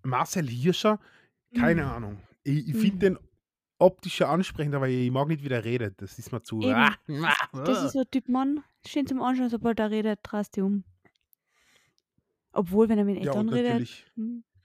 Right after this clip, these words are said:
Speaker 1: Josh natürlich sowieso. Auch weil er so ein Feingeist ist. Ich glaub, das, das gefällt mir.
Speaker 2: Feingeist. Er ist
Speaker 1: Ja.
Speaker 2: ein Feingeist.
Speaker 1: Na, find
Speaker 2: Ah,
Speaker 1: ich
Speaker 2: ist das
Speaker 1: schon.
Speaker 2: süß.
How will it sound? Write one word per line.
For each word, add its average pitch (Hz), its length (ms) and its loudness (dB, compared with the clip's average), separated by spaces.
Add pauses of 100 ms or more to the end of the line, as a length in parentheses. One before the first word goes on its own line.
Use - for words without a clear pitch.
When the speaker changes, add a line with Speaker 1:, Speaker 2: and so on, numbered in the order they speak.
(560)
Speaker 1:
Josh 151 380 0
natürlich 139 640 -4 (1000)
sowieso. 110 500 -4 (340)
Auch 151 220 0
weil 165 140 0
er 156 100 0
so - 100 -4
ein 147 100 -2
Feingeist 113 680 -4
ist. 95 160 -16
Ich 98 80 -16
glaub, - 200 -8
das, - 340 -12 (720)
das - 180 -8
gefällt 110 240 -2
mir. 285 220 2
Speaker 2:
Feingeist. 262 720 -6 (360)
Er 269 100 -8
ist 185 80 -4
Speaker 1:
Ja. 277 60 0
Speaker 2:
ein 262 60 -6
Feingeist. 254 840 -6 (520)
Speaker 1:
Na, 107 120 -6
find - 200 -2
Speaker 2:
Ah, - 40 0
Speaker 1:
ich 254 40 0
Speaker 2:
ist 240 60 -2
das 175 240 2
Speaker 1:
schon. 254 160 -2
Speaker 2:
süß. - 240 -12